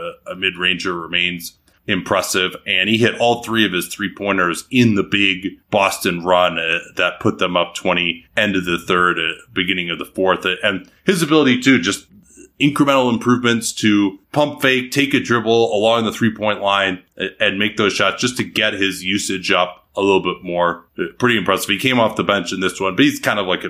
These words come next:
been a co-starter for this team. And Robert Williams still looks pretty decent. Y-, you wonder about him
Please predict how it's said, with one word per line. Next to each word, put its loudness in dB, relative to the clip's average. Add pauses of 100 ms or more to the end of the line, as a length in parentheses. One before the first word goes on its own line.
been -2
a -8
co-starter 0 (260)
for -2
this -2
team. -2
And -2 (160)
Robert 2
Williams 4
still 4
looks 2
pretty 2
decent. -2
Y-, -2
you 0
wonder 4
about 2
him -2